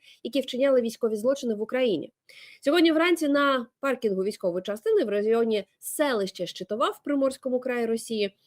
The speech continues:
прогриміли потужні вибухи. Там, саме там дислокувалися покидьки та злочинці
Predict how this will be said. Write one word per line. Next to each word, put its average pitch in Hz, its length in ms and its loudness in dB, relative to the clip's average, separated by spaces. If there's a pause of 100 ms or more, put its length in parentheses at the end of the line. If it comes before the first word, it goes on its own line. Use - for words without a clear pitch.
(180)
прогриміли 185 580 0
потужні 202 480 -6
вибухи. 180 440 0 (460)
Там, 226 360 0 (340)
саме 320 500 6
там 254 460 0
дислокувалися 208 960 -2 (840)
покидьки 233 460 4
та 180 140 -4
злочинці 220 600 2